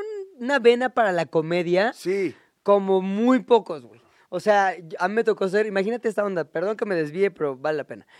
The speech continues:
Speaker 1: Este, fui, eh, profesor en el servicio militar, cuando cumplí dieciocho, me pusieron a enseñar, enseñar historia. Entonces yo enseñaba historia a güeyes de mi edad, de dieciocho, pero que traían un barrio, como se dice, cañón.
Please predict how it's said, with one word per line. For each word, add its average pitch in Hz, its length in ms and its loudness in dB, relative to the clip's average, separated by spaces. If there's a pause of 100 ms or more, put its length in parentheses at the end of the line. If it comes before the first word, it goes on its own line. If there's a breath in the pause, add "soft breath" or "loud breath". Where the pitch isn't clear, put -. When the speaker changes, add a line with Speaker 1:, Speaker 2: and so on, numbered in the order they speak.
(200 loud breath)
Speaker 1:
Este, 190 520 -2
fui, 233 760 -6 (140)
eh, 180 240 0
profesor 185 760 0
en 185 120 -4
el 170 120 -2
servicio 190 440 -4
militar, 165 560 -2 (120)
cuando 160 220 -2
cumplí 160 260 -6
dieciocho, 190 480 -2 (360 loud breath)
me 180 100 -4
pusieron 185 320 -2
a 214 60 2
enseñar, 196 420 -2
enseñar 175 440 -4
historia. 190 580 -2 (420 soft breath)
Entonces 160 160 -12
yo 220 80 0
enseñaba 226 380 2
historia 220 360 6 (100)
a 170 40 -2
güeyes 254 300 -2
de 226 80 4
mi 175 120 -2
edad, 180 300 2
de 196 140 -8
dieciocho, 196 640 -2 (340 loud breath)
pero 226 180 2
que 226 120 2
traían 277 420 0
un 359 220 -10
barrio, 233 360 0
como 208 200 -4
se 156 100 -2
dice, 180 500 -2 (300 soft breath)
cañón. 196 580 0